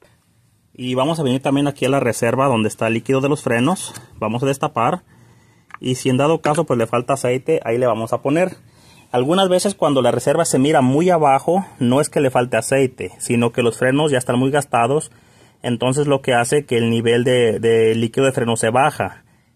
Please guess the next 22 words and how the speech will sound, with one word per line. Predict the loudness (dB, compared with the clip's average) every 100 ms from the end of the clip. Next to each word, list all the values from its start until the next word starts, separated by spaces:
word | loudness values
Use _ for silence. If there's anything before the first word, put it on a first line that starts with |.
| _
Y | -8
si | -4
ustedes | -4 0 0 2
le | 2
rellenan, | 2 2 2 2 2 2 -2 -2
lo | 0
que | 2
va | 2
a |
pasar | 2 0 -2
que | 0
cuando | 0 2
le |
hagan | 2 2
el | 2
servicio | 0 -2 0
de | 0
frenos, | 0 0 2 0
cuando | 0 0
regresan | 0 0 0 0
los | -2
calipers, | -2 0 0 -4